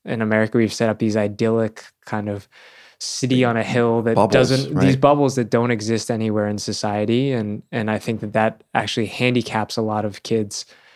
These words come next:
Speaker 1: coming into them because they, they get into the bubble and they're like, "Oh, I can do whatever I want. And there's nobody here to tell me what to do." And
Speaker 2: Yeah.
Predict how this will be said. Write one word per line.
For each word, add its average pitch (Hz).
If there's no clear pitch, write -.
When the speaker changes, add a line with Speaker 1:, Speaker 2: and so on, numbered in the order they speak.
Speaker 1:
coming 113
into 120
them 104
because 104
they, 107
they 120
get 120
into 113
the 113
bubble 120
and 117
they're 107
like, 101
"Oh, 147
I 117
can 117
do 117
whatever 123
I 113
want. 131
And 107
there's 110
nobody 120
here 123
to 120
tell 123
me 123
what 117
to 123
do." 139
And 107
Speaker 2:
Yeah. 90